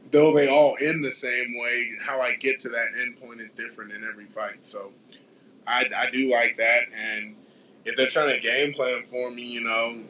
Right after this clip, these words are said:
I don't have the same game plan going into fights. I, I always wanna try something different, and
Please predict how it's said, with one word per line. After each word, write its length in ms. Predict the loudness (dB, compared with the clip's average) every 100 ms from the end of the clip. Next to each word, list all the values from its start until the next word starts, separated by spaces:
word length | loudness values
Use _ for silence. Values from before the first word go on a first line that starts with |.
| -16 -2
I 120 | 2
don't 260 | 4 2 2
have 240 | 4 4
the 60 | 0
same 320 | -2 -2 0
game 240 | -2 -2 -2
plan 280 | -4 -4
going 280 | -6 -8 -8
into 180 | -8 -6
fights. 400 | 2 2 2 0
I, 280 | 0 0 2
I 160 | 4 4
always 200 | 2 -4
wanna 200 | -12 -12
try 260 | -2 0 0
something 320 | -4 -8 -8
different, 500 | -10 -8 -4 -4 -2
and 240 | -4 -6